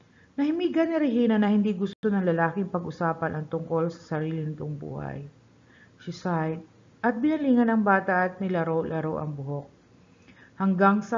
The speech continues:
makarating sila sa kalye nila'y walang namagitang usapan. "Stop! Itigil mo, mamang driver!" Prantikong utos niya sa taxi driver na marahang nagpreno.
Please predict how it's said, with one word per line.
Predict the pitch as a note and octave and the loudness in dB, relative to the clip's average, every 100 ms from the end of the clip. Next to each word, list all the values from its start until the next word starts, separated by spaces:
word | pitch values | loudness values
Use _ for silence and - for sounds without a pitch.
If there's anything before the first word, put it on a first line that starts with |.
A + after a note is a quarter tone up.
| A3+ | 0
makarating | G#3+ G3 F3+ F3+ G3 | 0 0 -2 -2 -6
sila | G3 C4 G3 F#3+ | -4 -2 0 0
sa | G3+ F#3+ | -4 -4
kalye | F#3 F3+ F#3 | -2 -2 -2
nila'y | F3+ F3+ E3+ E3 E3 - - - _ B3+ | -4 -2 -2 -2 -6 -12 -20 -20 _ 2
walang | C4 D4+ D#4 | 4 2 0
namagitang | C#4 G#3+ F#3 G3+ G3+ G3 | 0 0 -2 -6 -4 -6
usapan. | G3+ E3+ D#3+ D3+ D3+ C#3 C#3 C#3+ - _ _ _ _ _ _ _ _ _ _ _ _ _ _ _ _ _ _ _ _ _ _ | -6 -8 -8 -8 -10 -10 -12 -16 -20 _ _ _ _ _ _ _ _ _ _ _ _ _ _ _ _ _ _ _ _ _ _
"Stop! | - F4 F4+ F4+ - _ - - | -6 0 2 0 -6 _ -20 -12
Itigil | E4+ F#4 E4+ F#4 | -6 -4 -2 -2
mo, | F#4+ | -4
mamang | F4+ F4+ F4 D4 | -2 -4 -6 -4
driver!" | D#4 D#4 E4+ D#4+ G#3+ - _ _ _ _ _ _ | -4 -4 -4 -4 -6 -14 _ _ _ _ _ _
Prantikong | G#3+ G#3+ G#3+ C4+ F4 E4+ | -6 -6 -6 -8 -10 -8
utos | C#4+ C#4 C4 | -8 -8 -8
niya | B3+ A3 G3+ | -6 -4 -4
sa | G3 A3 | -6 -8
taxi | - G#3 G#3 B3+ | -6 -6 -6 -10
driver | A3 G#3 F#3+ E3 F3 F3 F3 - - - | -6 -4 -4 -6 -6 -6 -8 -16 -16 -6
na | G#3+ | -2
marahang | G#3 G3+ G#3 A3 C4 | 0 0 0 0 0
nagpreno. | C4 - - F3 D#3+ D3 D3 | -2 -4 -6 -6 -6 -8 -12